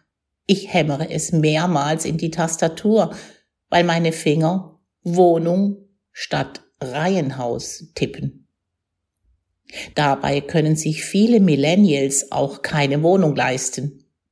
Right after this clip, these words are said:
Der Begriff Millennial an sich ist übrigens nicht unproblematisch,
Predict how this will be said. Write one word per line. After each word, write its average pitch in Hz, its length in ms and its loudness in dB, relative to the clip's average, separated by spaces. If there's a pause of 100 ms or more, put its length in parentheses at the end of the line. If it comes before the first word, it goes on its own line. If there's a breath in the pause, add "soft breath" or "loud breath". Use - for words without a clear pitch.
(1400 loud breath)
Der 156 80 2
Begriff 165 600 -2
Millennial 143 720 2
an 135 200 -2
sich - 340 -6
ist - 300 -6
übrigens 160 600 -2
nicht 147 360 -4
unproblematisch, 139 1120 -4